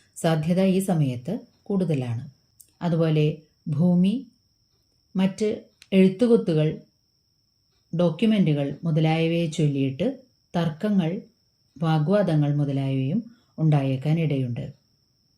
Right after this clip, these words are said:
കേസ് വഴക്കുകൾ മുതലായവയിൽ ചെന്നെത്തുവാൻ സാധ്യതയുള്ള കലഹങ്ങൾ വരെ ഉണ്ടായേക്കാം. വളരെയധികം ശ്രദ്ധയോടെ മാത്രം എല്ലാ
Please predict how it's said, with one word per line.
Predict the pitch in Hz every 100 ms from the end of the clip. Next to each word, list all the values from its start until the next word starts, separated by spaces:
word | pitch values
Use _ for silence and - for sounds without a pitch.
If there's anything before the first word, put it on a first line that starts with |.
| _ _ _ _ _ 208
കേസ് | 202 196 262
വഴക്കുകൾ | 240 202 196 185
മുതലായവയിൽ | 190 170 156 165 160 151 147 160 240 - _ _
ചെന്നെത്തുവാൻ | - 165 170 170 165 147 160
സാധ്യതയുള്ള | 190 170 151 - 180 196 160 135 175 - _ _ _ 160
കലഹങ്ങൾ | 143 143 165 160 143
വരെ | 135 147 240 -
ഉണ്ടായേക്കാം. | 156 143 131 123 120 147 214 - _ _ _ _ _ _ 185
വളരെയധികം | 180 202 214 165 151 175 240 -
ശ്രദ്ധയോടെ | - 165 151 185 196 202
മാത്രം | 202 151 147 - 269 - _ _ _ _ _ _ -
എല്ലാ | 160 165